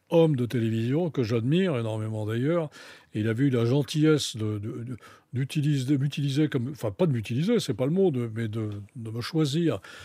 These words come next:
comme chroniqueur dans une émission qui m'avait considérablement amusé. Pourquoi les manchots n'ont pas froid aux pieds ? Mais j'appelle pas ça faire de la télévision. Moi, j'étais là pour, euh, voilà, pour, pour m'amuser, pour, pour répondre aux questions qu'on me posait de manière drôlatique, et j'ai tenté de, de bien jouer mon rôle.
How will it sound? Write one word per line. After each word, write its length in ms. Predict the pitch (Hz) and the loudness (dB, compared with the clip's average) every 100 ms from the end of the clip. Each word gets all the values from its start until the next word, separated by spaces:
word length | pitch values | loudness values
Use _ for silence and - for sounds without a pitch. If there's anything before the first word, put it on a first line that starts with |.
| - - - | -20 -18 -2
comme 240 | 123 120 | 0 0
chroniqueur 560 | - 147 143 139 156 147 | 2 2 4 4 4 4
dans 140 | 123 | 2
une 160 | 107 123 | 2 2
émission 580 | 123 117 - 147 156 147 | 2 0 0 2 2 0
qui 160 | - | 0
m'avait 220 | 113 117 | 0 0
considérablement 800 | 110 208 - 180 165 135 135 127 | 0 -2 2 2 4 4 2 2
amusé. 500 | 117 110 104 123 156 | 2 0 2 2 2
Pourquoi 420 | 147 127 - 131 123 | 0 -4 0 2 4
les 120 | 110 | 2
manchots 420 | 117 117 - 135 | 0 -2 2 2
n'ont 160 | 117 107 | 2 -2
pas 140 | 107 | -8
froid 260 | - 156 127 | -8 -4 -4
aux 80 | |
pieds ? 300 | 104 - 170 160 - - - - - | -2 2 2 2 -10 -14 -16 -12 -2
Mais 60 | 107 | 2
j'appelle 280 | 117 123 | 2 2
pas 120 | 107 113 | 2 2
ça 160 | 143 | 2
faire 200 | - 120 | 2 2
de 60 | 110 | 2
la 80 | 104 | 2
télévision. 520 | 120 143 147 170 143 | 2 4 4 4 2
Moi, 140 | 113 | 2
j'étais 240 | 110 107 120 | 0 2 2
là 100 | 135 | 2
pour, 360 | 131 113 107 | 0 0 2
euh, 240 | 104 101 101 | 0 -2 -2
voilà, 240 | 107 127 | 0 0
pour, 300 | 110 113 101 95 _ _ - | 0 -2 -2 -6 _ _ -8
pour 260 | - 151 131 | 0 2 4
m'amuser, 640 | 120 113 104 117 143 151 | 2 0 0 4 4 2
pour, 380 | 139 117 104 98 - - - - | 0 -4 -4 -6 -10 -20 -20 -6
pour 200 | 113 113 | 0 0
répondre 360 | 110 139 127 | 0 -2 0
aux 80 | 113 | -2
questions 400 | 107 110 - 123 | -2 -6 -4 -6
qu'on 140 | 110 107 | -4 -6
me 40 | |
posait 360 | 110 117 113 131 | -2 0 2 0
de 80 | 104 | 0
manière 300 | 101 101 101 | -2 -2 2
drôlatique, 600 | 101 101 101 170 165 110 | 2 2 2 0 2 -2
et 40 | |
j'ai 160 | 101 104 | -2 -2
tenté 280 | 110 104 131 | -4 -2 -2
de, 200 | 107 101 | 0 -2
de 100 | 104 | 0
bien 180 | 120 | 2
jouer 160 | 117 113 | 4 2
mon 160 | 104 110 | 2 2
rôle. 260 | 147 165 | 4 2